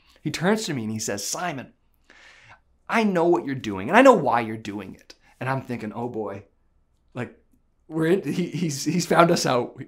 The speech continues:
We're in for it. We're, we're done at this school." And he says to me, "Simon,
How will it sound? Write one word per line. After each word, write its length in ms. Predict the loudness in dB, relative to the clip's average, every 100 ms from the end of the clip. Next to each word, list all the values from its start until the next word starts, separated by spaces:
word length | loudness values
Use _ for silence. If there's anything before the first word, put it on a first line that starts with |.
| 4
We're 180 | 6
in 100 | 6
for 300 | 4 0 0
it. 200 | -2 -10 _ _ -8
We're, 180 | -6 -6 -12
we're 320 | -20 -6 -4
done 260 | 8 10 10
at 100 | 6
this 160 | 0
school." 440 | -4 -4 -8 -8 -14 _ -16 -16 -18 -20 -20 -20 _
And 120 | -4
he 80 | -2
says 280 | -2 -2 -4
to 60 |
me, 80 | -4
"Simon, 580 | -2 0 0 0 -2 -6